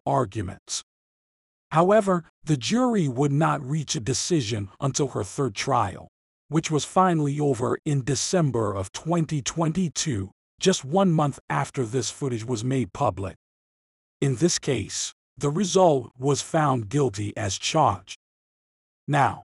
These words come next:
the trials that were held for Bianca were really harsh, and many of the witnesses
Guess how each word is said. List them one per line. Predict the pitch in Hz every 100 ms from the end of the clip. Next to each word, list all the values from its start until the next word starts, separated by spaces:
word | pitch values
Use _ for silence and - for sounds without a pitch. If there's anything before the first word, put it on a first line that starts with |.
| _ _
the | 160
trials | - 233 262 262 208 131
that | 147 127
were | 123
held | 110 160 135
for | - 131
Bianca | 110 123 127 113 95 139
were | 123 120
really | 117 151 113
harsh, | 95 117 98 87 - - - _ _ _
and | 147 143 160
many | 254 240
of | 156
the | 143
witnesses | 131 175 156 139 - 131 113